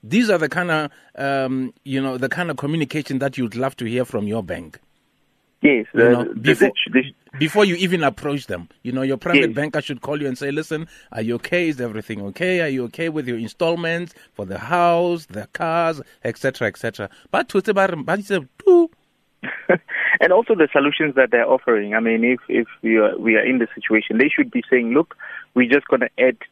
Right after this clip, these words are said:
Speaker 2: three or four months into the contract, and
Speaker 1: Yeah,
Speaker 2: that's it."
Speaker 1: yeah.
Speaker 2: You know, but
Speaker 1: Simple
Speaker 2: the
Speaker 1: as that.
Speaker 2: solutions some, some banks are offering now, they, they want to give you a loan on top of a loan.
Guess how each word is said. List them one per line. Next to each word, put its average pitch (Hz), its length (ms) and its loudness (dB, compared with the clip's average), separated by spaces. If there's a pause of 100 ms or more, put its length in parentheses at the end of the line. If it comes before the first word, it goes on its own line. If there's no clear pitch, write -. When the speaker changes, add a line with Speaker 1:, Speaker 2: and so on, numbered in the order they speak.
Speaker 2:
three 131 200 2
or 113 220 2
four 123 160 4
months 113 380 0
into 113 280 0
the 110 100 4
contract, 117 520 -2
and 101 160 0
Speaker 1:
Yeah, 110 140 4
Speaker 2:
that's 101 100 0
it." 117 140 4 (220)
Speaker 1:
yeah. 269 280 -4
Speaker 2:
You 233 60 2
know, 262 140 2 (240)
but 123 120 6
Speaker 1:
Simple 226 240 2
Speaker 2:
the 139 60 4
Speaker 1:
as 156 60 0
that. - 60 -6
Speaker 2:
solutions 160 300 0
some, 151 340 0
some 143 220 2
banks 127 260 2
are 113 60 4
offering 117 400 2
now, 110 260 2
they, 113 180 2 (400)
they 120 80 4
want 131 200 2
to 143 80 -4
give 127 220 0
you 127 160 6
a - 40 2
loan 117 400 2
on 127 180 0
top 123 200 -2
of 110 100 4
a 107 60 0
loan. 107 400 2